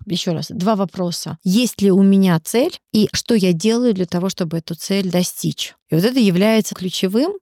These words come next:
при фокусе на себя. Тогда у нас никакой токсичной продуктивности не будет. Если я знаю точно, к чему я иду, мне надо эту цель сформулировать, мне надо её запланировать, мне надо действия предпринимать,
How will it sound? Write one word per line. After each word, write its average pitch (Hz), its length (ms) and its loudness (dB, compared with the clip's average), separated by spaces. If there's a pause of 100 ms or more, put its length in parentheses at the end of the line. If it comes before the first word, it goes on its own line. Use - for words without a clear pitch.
при 196 360 4
фокусе 208 680 -2
на 185 380 0
себя. 170 500 0 (120)
Тогда 180 320 0
у 269 40 4
нас 208 240 0
никакой 202 360 0
токсичной 185 540 -2
продуктивности 175 680 -2
не 180 100 0
будет. 240 320 -4
Если 208 300 0
я 196 240 2
знаю 175 460 0
точно, - 420 -2
к - 100 -12
чему 190 320 4
я 190 380 2
иду, 165 320 -4 (160)
мне 180 260 4
надо 160 400 0
эту 180 280 -2
цель 156 240 -4
сформулировать, 226 760 0
мне 170 160 2
надо 170 240 0
её 160 200 -2
запланировать, 208 840 0
мне 165 160 0
надо 170 320 0
действия 175 480 0
предпринимать, 175 800 0